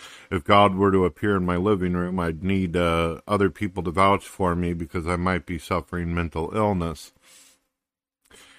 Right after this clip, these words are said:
And he never really gets around to answering the question or what, what the circumstances would be under any of these conditions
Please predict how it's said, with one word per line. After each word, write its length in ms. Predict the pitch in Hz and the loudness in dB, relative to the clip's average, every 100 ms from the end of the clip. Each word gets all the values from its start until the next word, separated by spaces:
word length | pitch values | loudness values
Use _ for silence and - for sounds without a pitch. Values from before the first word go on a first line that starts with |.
| _ | _
And 120 | 107 | 0
he 80 | 120 | 4
never 280 | 135 135 135 | 6 6 6
really 260 | 123 120 104 | 6 4 4
gets 280 | 113 - | 0 -2
around 420 | 110 95 90 95 90 | -2 2 2 2 0
to 60 | |
answering 580 | 90 92 90 - 92 85 | 0 -2 -4 -4 -4 -4
the 60 | 82 | -8
question 720 | - 95 92 - 87 82 87 | 0 0 0 -4 -6 -6 -6
or 560 | 90 87 85 82 78 - _ _ _ _ | -4 0 0 0 -6 -14 _ _ _ _
what, 360 | 90 104 101 - _ _ _ _ _ _ _ _ _ _ _ _ _ _ | 2 4 4 -2 _ _ _ _ _ _ _ _ _ _ _ _ _ _
what 300 | 113 104 107 | 2 2 2
the 80 | 95 | -2
circumstances 1160 | - 113 104 95 85 - 92 90 - 90 78 87 | -2 -2 0 -4 -6 -2 0 0 -4 -6 -6 -4
would 300 | 90 82 78 | -2 -2 0
be 500 | 101 90 85 85 82 | 0 0 -2 -2 -2
under 300 | 87 85 87 | -2 0 0
any 220 | 90 90 | 0 -2
of 80 | 80 | -2
these 200 | 85 - | -6 -6
conditions 800 | 90 82 95 - 90 85 78 | -6 -2 -2 -2 -6 -6 -8